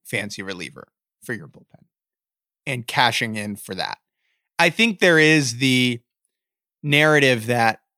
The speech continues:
relievers equal volatile and therefore, you know, spending a lot of money on a reliever is an, never a smart move. And I don't agree with that. I'd push back on that because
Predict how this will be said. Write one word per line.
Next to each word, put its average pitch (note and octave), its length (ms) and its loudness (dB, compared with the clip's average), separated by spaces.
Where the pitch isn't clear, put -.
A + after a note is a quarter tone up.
relievers D3 680 0
equal D#3 320 0
volatile A2+ 1000 2
and B2 200 -2
therefore, A#2+ 720 2
you C3+ 120 -4
know, G#2+ 340 -2
spending C#3 600 0
a B2 60 0
lot A#2+ 180 0
of A#2+ 100 -4
money D3 300 4
on C3+ 120 0
a C3 40 -2
reliever D3 640 2
is C3+ 220 0
an, A#2+ 300 -4
never C#3 480 4
a A2+ 60 0
smart A#2 360 -2
move. D#3+ 240 6
And C#3+ 160 2
I F#3+ 240 4
don't E3+ 240 2
agree B2+ 300 -4
with C#3+ 120 0
that. D3+ 260 4
I'd C3 200 2
push - 180 -6
back A2+ 220 -2
on C3 120 0
that C#3+ 220 -2
because B2 460 -2